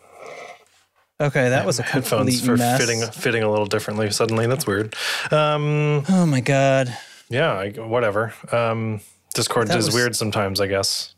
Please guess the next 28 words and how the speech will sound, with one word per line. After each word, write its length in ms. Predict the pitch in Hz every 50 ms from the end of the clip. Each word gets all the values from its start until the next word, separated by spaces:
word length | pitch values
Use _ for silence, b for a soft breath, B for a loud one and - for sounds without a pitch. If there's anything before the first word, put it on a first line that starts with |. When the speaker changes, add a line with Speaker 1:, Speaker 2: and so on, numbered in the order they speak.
| _ - -
Speaker 1:
I 180 | - 165 175
just 240 | 170 - 208 - -
can't, 320 | - - 208 196 196 - - _ _ -
like, 180 | - 147 139 -
I 80 | - 156 135 -
c-, 100 | - - - 190 - -
how 160 | - - 170
am 80 | 185
I 60 | 202 190
supposed 240 | - - 190 -
to 60 | - 147
figure 280 | - - 160 151 160 147
out, 220 | 135 123 - -
like, 320 | 120 117 117 - - - _ _ _ b b b b b b b b b b
one, 240 | - 160 160 170 170
you 200 | - - 180 160
know, 80 | 156 143
you 140 | 139 135 135
turn, 260 | - - 170 170 170
whatever. 480 | 147 135 123 120 113 110 117 117 117 - -
We 80 | 147 143
don't 100 | 143 143
need 140 | 131 127 123
to 100 | 135 - _ _ -
complain 380 | - - 139 - - 135 131 127
about 200 | 120 117 - -
Discord. 520 | 117 120 - - - 127 120 117 117 127 B B B B B B B B B B
Speaker 2:
I, 220 | - 131 123 120